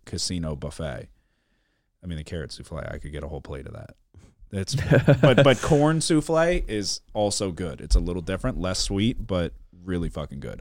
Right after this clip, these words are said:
Speaker 1: I, I went away from, like, ham and turkey. I feel like that was obvious.
Speaker 2: Yeah.
Speaker 1: So, uh, number one, baked macaroni and cheese.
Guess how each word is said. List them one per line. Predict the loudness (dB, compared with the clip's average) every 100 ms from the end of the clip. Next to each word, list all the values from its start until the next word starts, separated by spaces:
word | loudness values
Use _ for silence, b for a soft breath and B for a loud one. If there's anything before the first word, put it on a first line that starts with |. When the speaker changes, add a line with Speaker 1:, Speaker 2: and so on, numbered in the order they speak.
| 2
Speaker 1:
I, |
I | 4 6
went | 6 8
away | 8 8
from, | 6 2
like, | 0
ham | 0 -2 0
and | -2
turkey. | -4 -4 -4 -8
I |
feel | -6 -6
like | -6
that | -6
was | -6 -6
obvious. | -8 -10 -12 -10 -2
Speaker 2:
Yeah. | -2 -2 -6
Speaker 1:
So, | -8 -6 -6 -6 B B B B
uh, | 2 4 4
number | 0 2 0
one, | -2 -6 -10 -12 -16 _ _ B B B B _ _ _ _ _ _ _ _ -14 -14 -8
baked | -6 -4
macaroni | -8 -10 -12 -8
and | -10
cheese. | -10 -14 -16